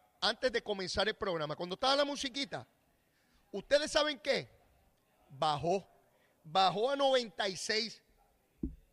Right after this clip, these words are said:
Solo noventa y seis. Eran ciento tres a las cinco, pues noventa y seis. Mire, se desglosa de la siguiente manera. Arecibo solo seis no tenían energía.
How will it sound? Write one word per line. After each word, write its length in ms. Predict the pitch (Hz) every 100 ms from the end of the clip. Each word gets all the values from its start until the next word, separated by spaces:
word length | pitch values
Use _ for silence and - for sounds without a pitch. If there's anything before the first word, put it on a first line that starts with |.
| _ _ _
Solo 440 | - - 277 320
noventa 360 | 330 311 302 -
y 60 | 262
seis. 260 | 285 254
Eran 180 | 247 302
ciento 440 | - 311 311 277
tres 180 | 262 285
a 100 | 269
las 120 | 226
cinco, 400 | - 277 - 196
pues 160 | - 196
noventa 400 | 208 202 196 -
y 60 | 185
seis. 400 | 220 202 165 - _ _ _ _ _ -
Mire, 360 | 185 220 135 104 _ _ -
se 180 | 196
desglosa 380 | 196 175 247 262
de 60 | 240
la 100 | 202
siguiente 340 | 196 196 202
manera. 420 | 208 175 156 110 - _ _ _ -
Arecibo 540 | 170 175 165 254 269
solo 280 | - 226 226
seis 220 | - 240
no 120 | 220
tenían 280 | 202 202 202
energía. 480 | 196 175 156 127 -